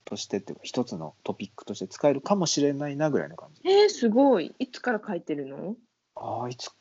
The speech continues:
Speaker 1: からだろう。何年だろうな。
Speaker 2: うん。
Speaker 1: 何年、何年かだね。
Speaker 2: あ、もう、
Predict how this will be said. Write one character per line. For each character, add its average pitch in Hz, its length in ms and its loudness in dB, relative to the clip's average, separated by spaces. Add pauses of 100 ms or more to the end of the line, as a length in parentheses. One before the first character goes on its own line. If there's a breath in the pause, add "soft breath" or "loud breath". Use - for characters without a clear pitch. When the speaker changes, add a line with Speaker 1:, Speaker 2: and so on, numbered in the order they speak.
Speaker 1:
か 117 120 -8
ら 101 240 -12 (100)
だ 101 140 -12
ろ 95 160 -14
う。 - 20 -14
何 117 360 -12
年 127 400 -12
だ 90 80 -12
ろ 87 260 -14 (840)
う 196 60 -8
な。 - 20 -6
Speaker 2:
う 196 40 -4
ん。 175 240 -6 (300)
Speaker 1:
何 110 380 -16
年、 98 180 -12 (120)
何 123 260 -8
年 92 200 -8
か 80 120 -10
だ 76 120 -14
ね。 82 180 -12 (380)
Speaker 2:
あ、 - 160 0 (240 soft breath)
も 202 240 6
う、 120 60 -10